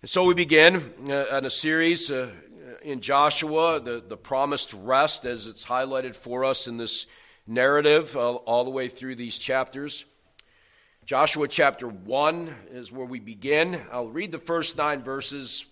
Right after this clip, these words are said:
but the sermon itself will be primarily verses one and two, and as well as an overview and an examination of the various themes and structures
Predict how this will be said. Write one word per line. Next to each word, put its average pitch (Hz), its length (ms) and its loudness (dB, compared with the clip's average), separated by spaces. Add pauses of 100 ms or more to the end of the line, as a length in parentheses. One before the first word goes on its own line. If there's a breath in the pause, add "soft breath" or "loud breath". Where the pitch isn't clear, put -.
(160)
but - 140 -20
the 104 80 -20
sermon 139 400 -6
itself 123 500 -2
will 113 80 -12
be 117 260 -10
primarily 113 720 -8 (800 soft breath)
verses 104 380 -10
one 135 220 -2
and 135 160 -4
two, 127 500 -6
and 104 260 -8 (460)
as 107 220 -12
well 113 300 -4
as 107 120 -10
an 107 160 -12
overview 101 800 -10
and 95 100 -12
an 92 120 -12 (320)
examination 107 880 -8
of 98 80 -14
the 98 100 -14
various 101 440 -8
themes 113 420 -12
and 98 100 -14
structures 98 840 -10